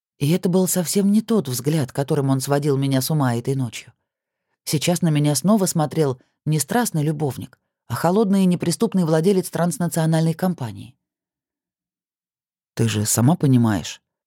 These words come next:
после всего случившегося мы не сможем работать вместе», припечатал он. «Со всеми делами я справлюсь сам». «А что делать мне?»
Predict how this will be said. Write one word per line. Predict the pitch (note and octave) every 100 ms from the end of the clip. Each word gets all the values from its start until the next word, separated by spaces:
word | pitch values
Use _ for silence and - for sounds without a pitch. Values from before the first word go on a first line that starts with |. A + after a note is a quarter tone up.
| _ _
после | A#2+ - B2
всего | - C3
случившегося | B2+ B2 D3 - C3+ A#2 B2
мы | A#2+
не | A2
сможем | - B2 D#3 E3+
работать | D#3+ A#2+ -
вместе», | G#2+ G2 - - _ _ _ _ _ _ _
припечатал | C3+ C3 C3 - - -
он. | A#1+ - _ _ _ _ _ _ _ _
«Со | - A#2+
всеми | D#3+ D#3
делами | D3 D3 D3+
я | C#3 C3+
справлюсь | - A#2+ A#2
сам». | - A#2 - - _ _ _ _ _ _ _ _ _ _ _
«А | - F3+ F3+
что | - A#3+
делать | A3 G3+ G3
мне?» | F#3+ G3 G#3+